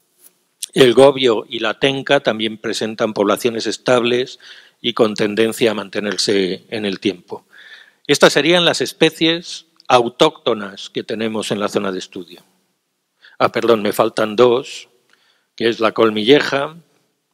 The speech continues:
que parece que está subiendo, es de las pocas autóctonas que, que la tendencia poblacional es aumentar,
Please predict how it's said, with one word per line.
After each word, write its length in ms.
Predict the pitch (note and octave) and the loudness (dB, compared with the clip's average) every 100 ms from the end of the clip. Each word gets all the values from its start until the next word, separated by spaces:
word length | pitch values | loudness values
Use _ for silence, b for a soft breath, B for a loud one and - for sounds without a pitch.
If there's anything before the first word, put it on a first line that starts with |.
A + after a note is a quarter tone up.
| _ _ _ B B B B B B B _ | _ _ _ B B B B B B B _
que 140 | C#3+ C3+ | 4 6
parece 420 | B2 B2+ D#3 D#3 | 4 2 0 -2
que 80 | A2 | -4
está 240 | - C3+ | -2 0
subiendo, 840 | - A#2 C#3+ C#3+ C3+ B2+ D#3 F#3+ | 2 2 2 2 0 0 0 -2
es 200 | B2 A#2 | -10 -8
de 80 | - | -6
las 180 | G#2 F#2+ | -6 -4
pocas 880 | - A#2+ B2+ A#2 G2+ - - - - _ - | -2 0 2 2 2 -4 -14 -14 -18 _ -2
autóctonas 680 | B2 A2 C3 B2+ - A2 G2+ | -2 0 -4 -2 0 -2 -2
que, 360 | A#2 G#2+ G2 | -4 -4 -6
que 600 | - G#2 G2+ G2 G2 F#2 F#2+ | -6 -4 -2 -2 -4 -6 2
la 180 | A#2 | 2
tendencia 420 | A2 A2+ B2 B2 B2+ | 2 -2 -4 -2 0
poblacional 560 | A#2 A2 - A#2 A#2+ | 0 0 -4 -4 -4
es 140 | A2+ - | -2 -2
aumentar, 680 | B2+ A#2+ A#2 C#3+ C3+ C#3+ | 0 -2 -2 2 2 0